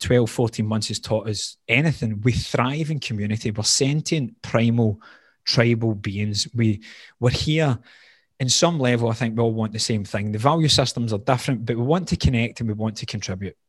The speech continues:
We want to get together and we want to give back in some capacity. So for me, when you allow people just that space to kind of go out and explore and see, "Right, what else is out there? How, how can I be creative with this?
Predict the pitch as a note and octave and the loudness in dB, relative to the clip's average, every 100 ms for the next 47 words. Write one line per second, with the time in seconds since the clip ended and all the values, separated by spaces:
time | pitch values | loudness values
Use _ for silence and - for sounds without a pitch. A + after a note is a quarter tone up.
0 | _ _ _ B2 A#2+ A#2+ - A2 - _ | _ _ _ 2 4 2 2 0 -2 _
1 | _ _ _ - A2+ D3+ D#3 D3+ B2 A2 | _ _ _ -12 2 2 4 2 2 2
2 | A2 A2+ G#2+ G#2+ G#2+ A2 G2 - E2+ D#2+ | 0 -2 -2 -2 -2 -4 -6 -8 -12 -12
3 | - _ - A2 G#2 C#3 A#2 - - F#2+ | -18 _ -8 -4 2 2 2 0 -4 -4
4 | F#2 - F#2+ - - - - - - - | -6 -8 -12 -14 -20 -20 -20 -20 -20 -20
5 | - _ - D3 B2+ B2 - - C3 B2+ | -20 _ 0 4 4 2 -6 -4 0 0
6 | D#3+ G3+ E3 A#2 A#2 _ _ _ _ - | 2 4 4 2 -2 _ _ _ _ -20
7 | - B2+ C3 B2+ B2+ A#2 G#2 _ _ A#2 | -10 2 4 4 2 -2 -6 _ _ 0
8 | B2 A#2+ B2+ D#3+ D#3+ D3 C#3+ A#2 A#2 B2 | 2 6 6 6 4 0 0 -2 -2 -2
9 | A2+ - - C#3 C#3+ C3 - - A#2 B2 | 0 0 4 6 6 6 4 2 0 0
10 | A2+ A2 C3 C#3 A#2 A2+ - - B2+ B2+ | 0 4 4 4 2 0 2 0 2 4
11 | C#3+ B2 A2 - B2 A2+ A2 G#2+ A#2+ D#3+ | 4 4 0 0 0 2 0 0 2 4
12 | D#3+ C#3 A#2 A2 C3+ B2+ A2 G#2 C3+ B2 | 4 2 2 4 4 4 2 2 0 0
13 | A2+ C#3+ - A#2+ A2+ A2+ G#2+ - A2+ D3 | 0 0 0 -2 0 -2 -2 2 4 4
14 | E3 C#3 C#3 D3 C#3 - | 4 2 2 2 0 -4